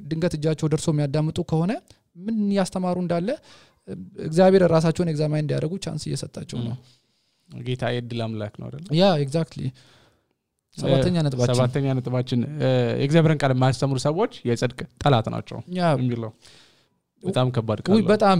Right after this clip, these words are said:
Speaker 1: እ፣ የእግዚአብሔርን ቃል የማያስተምር ሰው የጽድቅ ጠላት ነው ስንል ምን ማለታችን ነው? አይሁዳውያን እንደ ምሳሌ መውሰድ እንችላለን። ክርስቶስ በምድር ላይ ይመላለስ በነበረ ጊዜ በተቻላቸው መጠን ምን ነበር እነሱ የሚያደርጉት? የክርስቶስ መልእክት የሰው ጆሮ እንዳይገባ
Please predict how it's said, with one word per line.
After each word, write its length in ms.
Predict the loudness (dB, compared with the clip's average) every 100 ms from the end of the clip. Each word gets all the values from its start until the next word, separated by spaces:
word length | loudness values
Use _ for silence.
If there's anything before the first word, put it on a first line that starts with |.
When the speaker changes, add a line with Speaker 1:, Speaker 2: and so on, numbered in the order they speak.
| 2
Speaker 1:
እ፣ 120 | 0 0 0 -4 -8 -10 -14 -4
የእግዚአብሔርን 520 | 0 4 6 6 4
ቃል 160 | 4 4
የማያስተምር 540 | 4 4 2 0 -2
ሰው 160 | 2 2
የጽድቅ 300 | 2 2 -2 -2
ጠላት 300 | 0 2 2
ነው 100 | -2
ስንል 260 | 0 0 0
ምን 140 | 0
ማለታችን 520 | 2 2 2 0 2
ነው? 120 | 0 0 -6 -20 _ _ _
አይሁዳውያን 560 | -2 0 2 2 2 -2
እንደ 160 | -2 -2
ምሳሌ 260 | 0 0 0
መውሰድ 260 | 2 2
እንችላለን። 480 | 0 -2 -4 -6 -8 -12 _ _ _ _ -20 -20 _ _ _ -20 _ _ _
ክርስቶስ 400 | -6 -2 4 4
በምድር 280 | 4 2 4
ላይ 100 | 2
ይመላለስ 380 | 4 4 4 2
በነበረ 360 | 0 0 2 0
ጊዜ 180 | 0 -2 -4 -6 _
በተቻላቸው 640 | -6 -4 0 2 2 2 -2
መጠን 260 | 0 0
ምን 140 | 0 0
ነበር 220 | 0 -2
እነሱ 200 | -2 -2
የሚያደርጉት? 440 | -2 0 0 -2 -6 -4
የክርስቶስ 540 | -2 -2 -2 2 0 2
መልእክት 300 | 0 -2 -2
የሰው 200 | -2 0
ጆሮ 180 | 0 0
እንዳይገባ 360 | 0 0 0